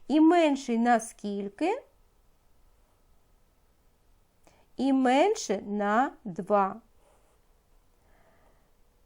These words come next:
Складіть вираз, щоб дізнатися менше число.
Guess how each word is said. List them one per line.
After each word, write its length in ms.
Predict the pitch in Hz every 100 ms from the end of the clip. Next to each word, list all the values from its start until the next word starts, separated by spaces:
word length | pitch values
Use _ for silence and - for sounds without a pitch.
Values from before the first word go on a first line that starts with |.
| _ _ _ _ _ _ _
Складіть 880 | - - 403 349 196 202 220 - - _ _ -
вираз, 680 | 262 339 233 214 302 - _ _ _ _ _ _
щоб 300 | - 370 427
дізнатися 880 | 440 427 226 208 208 202 - 349 - 427 480
менше 560 | 214 214 208 226 - 269
число. 640 | - 392 - 480 427